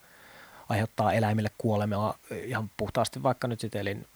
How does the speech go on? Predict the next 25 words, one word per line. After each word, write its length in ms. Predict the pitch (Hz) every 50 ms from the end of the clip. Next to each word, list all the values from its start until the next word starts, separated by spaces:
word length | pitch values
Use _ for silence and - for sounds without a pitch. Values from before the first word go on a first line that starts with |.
| -
elintilan 560 | - 101 98 95 95 - 98 107 117 120 113 -
syrjäyttämisen 640 | - - 107 98 101 110 - - 113 107 104 110 107
takia, 280 | - 104 - - 107
mutta 200 | 104 98 - -
et 80 | 101 101
ihan 160 | 101 90 90
myöskin 260 | 110 120 - - 104
se, 160 | - - - 95
että 180 | - - -
kun 100 | 104 98 -
tosta 220 | - 101 - - _ - - - _
puimurilla 420 | - 101 101 98 101 113 117 - 107
jyräytetään 640 | 107 107 110 117 113 123 123 - 131 131 135 120 - - - - - _ _ _
pellon 260 | - 104 101 104 104
yli, 160 | 101 104 117
niin 140 | 110 104 101
kyllä 180 | - 113 123 -
siinä, 220 | - 127 135 139 120 - - - - _
kyllä 160 | - - 98
siinä 180 | 107 107 101 - - _ _ _ _ _ - - - - - - - - - - - - - - - -
eläintä 300 | 135 131 127 120 113 113
siinä 180 | 107 120 120 117
joukossa 380 | 120 117 113 113 107 - 107 -
kulkee 340 | - 107 101 - 110 104
myöskin. 320 | 104 107 101 - - -